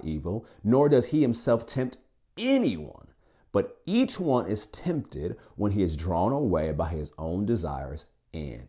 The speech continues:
enticed." God is not tempting anyone. Remember who the tempter is, Satan. And what does he try to tempt you with?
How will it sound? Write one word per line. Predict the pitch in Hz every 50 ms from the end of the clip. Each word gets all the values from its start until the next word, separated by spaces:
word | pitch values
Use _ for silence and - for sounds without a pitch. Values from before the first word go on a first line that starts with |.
| _ _ _
enticed." | - 71 73 73 - 107 110 101 - - - - _ _ _ _ _ _ _ _ _ _ _ _ _ _ _ _ _ _ _ _
God | - - 87 110 143
is | 147 117
not | - - 85 -
tempting | - 104 95 - 95
anyone. | 101 120 92 - - - - - - - _ _ _
Remember | - 87 85 80 78 82 90 101 117 120 120 139 135
who | 113 123 117 104
the | 101 110 107
tempter | 107 - - - 147 147 143 - - - - -
is, | 60 - - - - - _ _ _ _ _ _ _
Satan. | - - - - - 147 143 - - - - - - - - - -
And | 87 90 87 85 87
what | 98 120 135 156 151 156
does | 165 151 -
he | - 156
try | 151 - - - 92 85 87 95
to | - - 113
tempt | - - - 165 165 170 160 -
you | 143 -
with? | - - - -